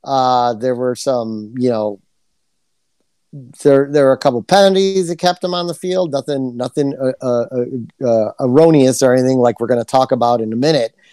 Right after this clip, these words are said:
But, um, yeah, it was, it was just really tough. And then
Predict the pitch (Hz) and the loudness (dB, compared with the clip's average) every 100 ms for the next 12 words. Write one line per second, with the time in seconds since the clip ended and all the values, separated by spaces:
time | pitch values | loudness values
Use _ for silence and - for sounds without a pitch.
0 | _ _ 165 165 143 - _ _ _ 147 | _ _ 2 4 2 -4 _ _ _ -6
1 | 143 139 131 120 - _ _ _ _ _ | -4 -4 -6 -12 -16 _ _ _ _ _
2 | _ _ _ _ _ _ _ _ 175 190 | _ _ _ _ _ _ _ _ -4 -4
3 | 139 143 156 143 110 147 151 135 156 117 | -4 -6 -6 -6 -10 -10 -8 -8 -10 -8
4 | 135 156 147 - 151 196 - 127 131 139 | -2 -2 -2 -4 -2 -2 -2 -8 -8 -8
5 | 139 127 | -8 -10